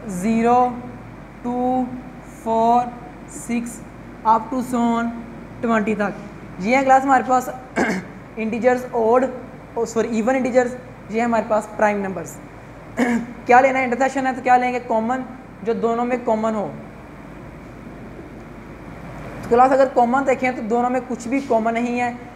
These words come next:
क्योंकि set of prime number है वन, थ्री, फ़ाइव, सेवन, इलेवन, थर्टीन, सेवनटीन, जो कि इसके अंदर क्या है, सारे even numbers,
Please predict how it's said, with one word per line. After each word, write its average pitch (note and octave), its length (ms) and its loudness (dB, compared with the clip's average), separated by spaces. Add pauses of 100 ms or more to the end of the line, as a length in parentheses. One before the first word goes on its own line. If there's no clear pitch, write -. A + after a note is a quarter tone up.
(180)
क्योंकि B3+ 220 2
set C4 220 6
of B3+ 140 4
prime A#3 320 2
number A#3+ 200 2
है B3 100 4
वन, A3 500 0
थ्री, A#3 200 -2
फ़ाइव, G#3+ 340 4
सेवन, G#3+ 420 0
इलेवन, G#3 500 0 (580)
थर्टीन, A3 640 2 (280)
सेवनटीन, A3+ 760 0 (680)
जो A3+ 240 4
कि B3 60 4
इसके B3+ 280 2
अंदर B3 180 2
क्या A#3 160 0
है, A#3 80 2
सारे G#3+ 340 4
even A#3+ 160 2
numbers, A#3+ 360 4